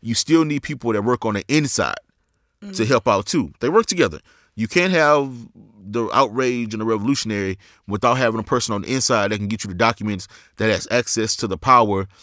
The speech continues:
Speaker 1: that's trying to manipulate us.
Speaker 2: Right.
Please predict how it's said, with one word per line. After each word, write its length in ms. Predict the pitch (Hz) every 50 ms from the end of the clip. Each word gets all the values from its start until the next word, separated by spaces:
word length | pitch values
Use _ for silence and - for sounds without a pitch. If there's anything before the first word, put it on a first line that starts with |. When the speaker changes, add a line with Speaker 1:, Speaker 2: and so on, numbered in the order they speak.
| - _ _ _ _
Speaker 1:
that's 200 | - 98 95 -
trying 260 | - - 135 120 113
to 100 | 110 104
manipulate 520 | 101 98 98 104 117 98 - 85 78 65 -
us. 180 | - - - _ _ _ _ _ _ _ -
Speaker 2:
Right. 380 | - 196 190 180 170 165 160